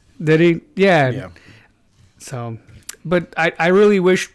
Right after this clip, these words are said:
Speaker 1: we had that type of, uh, quarterback at
Speaker 2: Mm-hmm.
Speaker 1: Chargers,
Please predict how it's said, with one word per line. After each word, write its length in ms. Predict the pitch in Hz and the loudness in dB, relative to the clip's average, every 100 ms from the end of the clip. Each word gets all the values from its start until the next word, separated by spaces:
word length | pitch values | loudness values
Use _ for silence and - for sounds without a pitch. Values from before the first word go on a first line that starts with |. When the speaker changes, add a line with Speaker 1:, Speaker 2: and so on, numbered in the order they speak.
| - | -16
Speaker 1:
we 360 | 165 160 175 | -10 -4 -4
had 380 | 139 - 156 147 127 | -4 -2 -2 -2 -4
that 260 | 135 - | -4 -4
type 300 | - 156 151 | -6 -4 -2
of, 280 | 156 151 147 - | -2 -2 -6 -10
uh, 340 | 151 139 135 135 - | -6 -6 -6 -8 -14
quarterback 640 | - 151 156 151 147 147 _ - _ _ _ - 170 - - | -4 -2 -2 -4 -8 -8 _ -20 _ _ _ -20 -18 -16 -6
at 120 | 147 | -6
Speaker 2:
Mm-hmm. 60 | 139 | -4
Speaker 1:
Chargers, 680 | 107 131 123 120 113 - | -6 -6 -6 -8 -10 -14